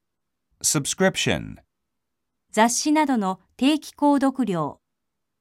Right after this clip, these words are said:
Speaker 1: Supplier。
Speaker 2: 供給業者。
Speaker 1: Surcharge。
Speaker 2: 追加料金。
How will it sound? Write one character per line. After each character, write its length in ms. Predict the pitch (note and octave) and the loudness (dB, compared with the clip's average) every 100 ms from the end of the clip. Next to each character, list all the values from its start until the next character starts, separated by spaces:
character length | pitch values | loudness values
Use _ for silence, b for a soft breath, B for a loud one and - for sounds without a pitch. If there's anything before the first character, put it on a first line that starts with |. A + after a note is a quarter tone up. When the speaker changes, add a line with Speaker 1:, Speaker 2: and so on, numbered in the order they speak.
| _ _ _ _ _ _ _ _ _ _ | _ _ _ _ _ _ _ _ _ _
Speaker 1:
Supplier。 840 | - D3+ D3+ F#3+ F#3+ A#2+ D2 G#1 - _ _ _ _ _ _ _ _ _ | -2 -2 0 4 4 4 0 -4 -14 _ _ _ _ _ _ _ _ _
Speaker 2:
供 280 | D4 D#4 | 2 2
給 340 | D4+ D4 D4 B3+ | 2 0 0 2
業 260 | C#4 C4 | 2 2
者。 300 | A#3 F3+ - - _ _ _ _ _ _ _ _ _ _ _ _ _ _ _ - | 0 -4 -6 -8 _ _ _ _ _ _ _ _ _ _ _ _ _ _ _ -6
Speaker 1:
Surcharge。 1040 | - F#3+ F#3+ F#3 C#3+ G2 B1 G1+ G#1 - _ _ _ _ _ _ _ _ _ - | -2 2 2 2 4 4 2 -8 -14 -14 _ _ _ _ _ _ _ _ _ -4
Speaker 2:
追 260 | C4+ D4 | 0 0
加 200 | D4 D4 | 2 2
料 240 | C#4 C4+ A#3+ | 4 2 0
金。 320 | - D3 | -4 -6